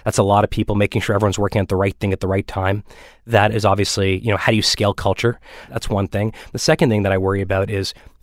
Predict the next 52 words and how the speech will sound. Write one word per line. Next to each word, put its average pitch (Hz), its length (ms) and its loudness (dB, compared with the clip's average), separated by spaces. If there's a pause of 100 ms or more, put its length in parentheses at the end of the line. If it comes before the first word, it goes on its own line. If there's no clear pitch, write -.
um, 107 200 0
I 110 80 -2
think 127 320 -4
that 107 240 0
it 113 80 -4
is 104 100 -8
getting 107 160 -2
harder 131 380 0
for - 120 -8
s-, - 100 -6
in 113 140 -4
some 104 160 -2
cases 101 320 -4
for 107 120 -8
small 101 260 0
businesses 98 560 -2 (300)
to 165 260 0
grow 92 420 -2
and 101 200 -6
to 113 100 -2
succeed. 101 560 -6 (300)
I 113 60 0
think 110 140 -2
there's 104 140 0
a 98 60 -2
lot 101 160 4
of - 160 -2
aggregation 107 640 0
happening, 95 500 -6
and 98 80 -6
I 95 80 -4
think 95 160 -8
that 98 120 -6
it's, - 220 -8 (360)
like, - 240 -4 (220)
<laughs> - 180 -18
I 117 80 -2
think 131 260 0
for, 104 400 0 (140)
as 127 120 2
a 113 60 -4
consumer, 120 540 2
I'll 92 100 -2
say 95 140 -6
this, 95 160 -6
not 104 100 0
even 101 120 -2
as 95 80 -6
the 92 100 -12
president 92 320 -4
of 135 120 0
Shopify, 92 320 -4